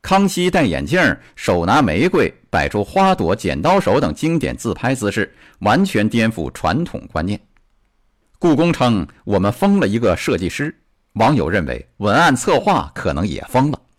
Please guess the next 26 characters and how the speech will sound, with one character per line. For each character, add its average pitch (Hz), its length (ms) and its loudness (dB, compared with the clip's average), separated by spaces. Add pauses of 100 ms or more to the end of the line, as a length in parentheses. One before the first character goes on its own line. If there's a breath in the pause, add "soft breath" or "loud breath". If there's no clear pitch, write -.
(300)
从 110 180 0
此， 64 180 -4 (260 loud breath)
雍 226 240 4
正 196 200 2
卖 165 180 2
萌 107 180 2
图 - 440 -6
被 76 200 0
疯 185 300 0
狂 87 280 -2
转 76 180 -2
载， - 260 -8 (580 soft breath)
潮 202 280 2
珠 214 160 4
耳 80 240 2
机 165 160 2
等 - 180 -2
近 156 220 0
万 185 220 2
种 71 200 -2
文 85 180 0
创 117 220 -2
产 - 160 -4
品 - 160 -8
诞 71 180 -2
生。 101 160 -6